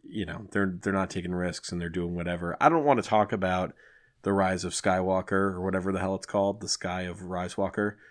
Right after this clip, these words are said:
because I haven't seen it yet. It's been out for damn near a month now. I, what excuse do I have? Well, I'll see it when I see it. That's, that's kinda how I feel. Although I do have this theory that I've floated before. I don't know if I've ever said it in a,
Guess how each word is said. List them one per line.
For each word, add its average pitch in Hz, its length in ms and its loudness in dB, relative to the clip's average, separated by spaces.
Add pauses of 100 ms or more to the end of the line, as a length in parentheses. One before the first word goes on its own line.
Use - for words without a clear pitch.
(400)
because 110 500 4 (260)
I - 140 4
haven't 101 220 6
seen 98 160 4
it 95 80 -2
yet. 95 260 2 (160)
It's - 160 -8
been 101 140 0
out 98 160 2
for 92 400 -2 (400)
damn 110 260 6
near 92 380 0 (160)
a 87 80 -6
month 90 340 -2
now. 85 380 -4 (240)
I, - 200 -10
what 117 360 4
excuse 110 320 0
do 107 120 2
I 101 60 2
have? 98 420 -2
Well, 98 460 4 (800)
I'll 120 100 8
see 127 160 4
it 107 80 6
when 92 140 -2
I 85 80 -6
see - 160 -6
it. - 160 -14
That's, - 300 -10
that's - 240 -6
kinda 85 360 -6
how 80 200 -8
I 82 80 -10
feel. - 300 -14 (360)
Although 120 160 6
I 120 60 10
do 139 100 10
have 160 140 8
this 135 160 4
theory 95 400 4
that 90 280 -4
I've 90 160 2
floated 92 400 2
before. 87 360 -2
I 90 40 0
don't 92 120 -4
know 95 80 -2
if 90 80 -6
I've 92 60 -4
ever 90 120 -2
said 90 200 -4
it 90 100 -2
in 87 120 -4
a, 85 100 -4